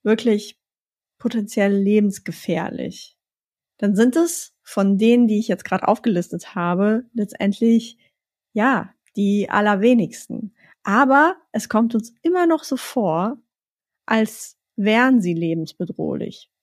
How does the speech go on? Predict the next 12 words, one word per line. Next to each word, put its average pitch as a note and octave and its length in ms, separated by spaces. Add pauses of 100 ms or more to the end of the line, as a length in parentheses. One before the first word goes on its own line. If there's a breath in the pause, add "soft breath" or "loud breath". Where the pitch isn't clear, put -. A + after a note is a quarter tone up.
So G#3 200
wär-, A3 220
so A3 140
nehmen B3 280
wir A#3 100
das A3+ 180
innerlich A#3+ 520
wahr, G3+ 240
so F#3+ 100
spüren G#3+ 380
wir F3 80
das. G#3+ 360